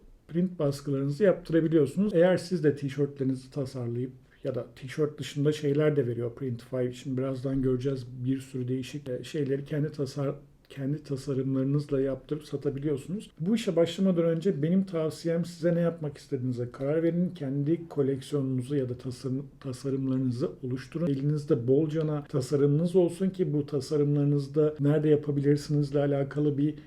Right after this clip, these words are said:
internet sitesi de önereceğim. Gerçekten çok faydalı ve benim çok uzun zamandır faydalandığım bir internet sitesi. Tasarımlarınızı hazırlayıp giriş, bu işe gireceğiniz andan itibaren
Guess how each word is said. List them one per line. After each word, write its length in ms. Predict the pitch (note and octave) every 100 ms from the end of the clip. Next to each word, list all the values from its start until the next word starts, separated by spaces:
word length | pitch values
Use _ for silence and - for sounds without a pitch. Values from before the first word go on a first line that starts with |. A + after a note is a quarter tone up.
| - -
internet 460 | C#3+ C#3+ C#3+ D3 -
sitesi 380 | - D3 -
de 100 | D#3+
önereceğim. 600 | D3+ D3 C3 B2 C#3 E3
Gerçekten 480 | D3+ C#3 C3+ - C3+
çok 220 | B2+ C3+
faydalı 600 | - B2+ B2 B2 C#3 C#3+ B2
ve 220 | B2+ B2
benim 300 | C3+ C#3+ -
çok 280 | F3 F3+ E3+
uzun 240 | C3+ D#3
zamandır 520 | D3 C#3 C3+ C3+ C3
faydalandığım 840 | A#2+ D3 C3 B2+ B2+ B2 A#2+ C#3 C#3+
bir 80 |
internet 380 | C#3 C#3 D3+ D3+
sitesi. 460 | - E3 D3 G3+ G#3
Tasarımlarınızı 760 | D#3+ D3+ F#3 F#3 F#3+ F#3+ F#3
hazırlayıp 760 | F3+ F#3 F#3 F#3+ F#3+ F#3+ - - - -
giriş, 480 | C3 E3 E3+ - - -
bu 180 | D#3 F#3+
işe 220 | F#3 E3
gireceğiniz 680 | B2+ C3+ C#3+ C#3+ E3 F#3+ E3+
andan 300 | E3+ F3+ F#3+
itibaren 680 | F3+ F3+ E3+ E3+ F3+ F3+